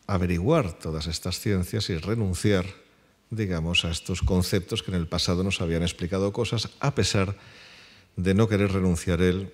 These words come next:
y no hace ninguna falta renunciar, por supuesto, pero él especialmente insistía en este punto, a no querer renunciar a la filosofía,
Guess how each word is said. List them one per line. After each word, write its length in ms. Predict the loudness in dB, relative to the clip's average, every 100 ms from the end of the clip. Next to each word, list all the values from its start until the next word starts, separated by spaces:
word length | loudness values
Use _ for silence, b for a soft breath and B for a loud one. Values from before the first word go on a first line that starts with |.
| -14
y 120 | -10
no 100 | -8
hace 120 | -2
ninguna 260 | 0 2 4
falta 260 | 2 0 -2
renunciar, 380 | -4 -4 -6
por 140 | -8 -6
supuesto, 560 | -6 0 -2 -2 -8
pero 260 | -6 -6 -4
él 100 | -4
especialmente 600 | -4 -4 -2 0 0 0
insistía 320 | -2 -2 -2
en 60 | -2
este 180 | -2 -4
punto, 460 | -2 -2 -2 -6 -6
a 120 | -6
no 140 | -4 -2
querer 240 | 2 2
renunciar 500 | 2 0 0 2 2
a 60 | 4
la 120 | 0
filosofía, 680 | 0 0 0 4 4 4